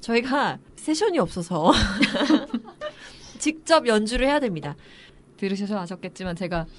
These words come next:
Speaker 2: 뮤지션이 꿈이었기 때문에
Speaker 1: <laughs>
Speaker 2: 여기에 조금
Speaker 1: 네.
Speaker 2: 아이디어를
Speaker 1: 네.
Speaker 2: 보태봤는데 이게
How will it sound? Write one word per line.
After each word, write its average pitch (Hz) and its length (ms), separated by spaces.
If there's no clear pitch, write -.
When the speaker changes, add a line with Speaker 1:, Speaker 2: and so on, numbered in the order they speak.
Speaker 2:
뮤지션이 226 480
꿈이었기 269 460
때문에 214 460
Speaker 1:
<laughs> - 320
Speaker 2:
여기에 165 240
조금 165 300
Speaker 1:
네. 175 120
Speaker 2:
아이디어를 170 560
Speaker 1:
네. 156 140
Speaker 2:
보태봤는데 156 640
이게 156 120